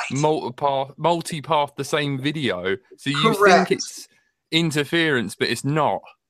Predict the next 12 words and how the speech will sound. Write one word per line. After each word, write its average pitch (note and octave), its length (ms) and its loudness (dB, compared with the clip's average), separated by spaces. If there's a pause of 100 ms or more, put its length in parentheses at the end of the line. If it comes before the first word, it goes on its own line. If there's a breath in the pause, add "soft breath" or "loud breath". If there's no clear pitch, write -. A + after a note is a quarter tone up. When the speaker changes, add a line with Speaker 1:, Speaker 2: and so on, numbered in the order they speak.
(240)
Speaker 2:
It's F#3 200 2
Speaker 1:
It's E3+ 140 2
Speaker 2:
multipathing. D#3 800 2 (100)
Speaker 1:
two D3+ 140 -6
videos C3+ 480 -6 (140)
looking C3 720 -2 (460)
exactly. B2+ 760 -4
Ah, B2+ 240 0
I A2 80 -2
get G#2 220 -2
it. F#2+ 120 -4 (460)
Speaker 2:
Yep. E3+ 420 4